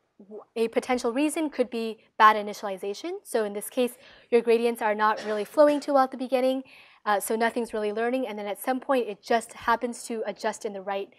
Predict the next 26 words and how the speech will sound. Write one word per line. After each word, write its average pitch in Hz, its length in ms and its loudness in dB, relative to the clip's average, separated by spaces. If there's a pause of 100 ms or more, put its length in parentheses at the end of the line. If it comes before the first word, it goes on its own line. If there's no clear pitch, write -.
(340)
way 247 380 2
such - 300 -2
that 208 160 2
it 196 160 -2 (360)
tips 233 240 -4
over 214 440 4
and, 196 380 -4
and 190 320 -8
things 202 260 -4
just - 160 -10
start 202 260 -6
trading, - 380 -16 (580)
right? 190 240 -4
And 202 100 -10
so, 214 320 0 (440)
um, 196 340 0 (600)
there's 247 160 4
a 262 40 4
lot 277 180 10
of, 269 160 6 (320)
uh, 220 160 2
experience 254 640 4
at 202 180 2
looking 220 280 -4
at 190 160 -6
these 196 260 -10